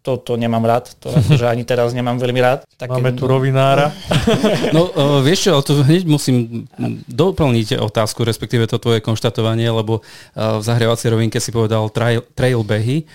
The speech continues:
Speaker 3: a teraz povieš, že nemáš rád kopce, tak mi to
Speaker 1: A,
Speaker 3: nejde
Speaker 1: a nie,
Speaker 3: celkom dokopy.
Speaker 1: nemyslím to tak, že kopce, ale myslím tie také, e, úseky do kopca, proste, že dvesto hore, dvesto
Speaker 2: Mhm.
Speaker 1: dole
Speaker 3: Aha,
Speaker 1: a, a
Speaker 3: rozumiem.
Speaker 1: ideš to pätnásť krát.
Speaker 2: Tréningové kopce.
Speaker 1: Tréningové kopce, hej, a
Speaker 3: Rozumiem.
Speaker 1: beháš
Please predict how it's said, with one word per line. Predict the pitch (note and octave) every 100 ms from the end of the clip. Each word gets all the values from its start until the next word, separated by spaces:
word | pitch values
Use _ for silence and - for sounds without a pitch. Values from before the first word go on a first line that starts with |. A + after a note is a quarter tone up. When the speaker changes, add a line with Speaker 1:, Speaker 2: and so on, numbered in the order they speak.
| - -
Speaker 3:
a | G2
teraz | A#2 A#2
povieš, | B2+ A#2+
že | A2+
nemáš | A#2+ A#2+
rád | A#2+
kopce, | - C#3 -
tak | A2+ A#2
mi | B2+
to | C3+
Speaker 1:
A, |
Speaker 3:
nejde | D3+ D#3+
Speaker 1:
a | D#3
nie, |
Speaker 3:
celkom | D#3+ D3+ C#3+
dokopy. | D3+ F#3
Speaker 1:
nemyslím | G#3 F3 D#3
to | D3
tak, | C#3+ D#3
že | D3+ C3 B2
kopce, | - B2 - E3 A3+ -
ale | B2 C3
myslím | C#3+ C#3+ C#3
tie | C#3
také, | C#3 C#3 C3+
e, | - C3+ B2+
úseky | B2+ - D#3
do | C3
kopca, | B2+ A#2+ A#2
proste, | B2+ B2+ B2
že | A2+ G#2+
dvesto | C3+ C#3 - C3+
hore, | C3+
dvesto | G#2+ G#2 A2+
Speaker 2:
Mhm. | A#2+
Speaker 1:
dole | D3+ D#3+ -
Speaker 3:
Aha, | A2+
Speaker 1:
a, |
a | B2 C3
Speaker 3:
rozumiem. | A2 B2
Speaker 1:
ideš | G#2+
to | G#2 -
pätnásť | D3 C#3+ B2
krát. | - G#2+ -
Speaker 2:
Tréningové | D3 C#3 C3+ C3 C3 A#2+
kopce. | D3+
Speaker 1:
Tréningové | D#3 D#3 D#3 D3 C3+
kopce, | B2+ B2+ - A#2
hej, | C3+
a | B2+
Speaker 3:
Rozumiem. | A#2+ D3+
Speaker 1:
beháš | C#3